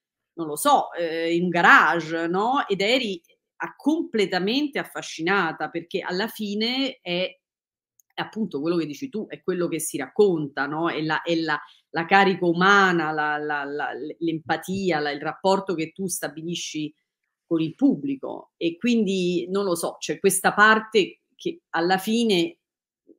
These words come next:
n-, mi, alla fine vado sempre a finire là,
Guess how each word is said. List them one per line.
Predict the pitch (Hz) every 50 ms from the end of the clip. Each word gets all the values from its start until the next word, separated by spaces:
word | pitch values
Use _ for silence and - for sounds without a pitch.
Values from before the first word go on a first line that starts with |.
| _ 110 _ -
n-, | 170 175 151 113 120 127 104 117 135 170 175
mi, | 180 190 190 185 185 180 180 175 170 165 143
alla | - - 170 190 190
fine | 233 269 247
vado | 196 170 170 170
sempre | 165 190 185 - 175
a | 175
finire | - - 175 175 165 160 156
là, | 151 175 190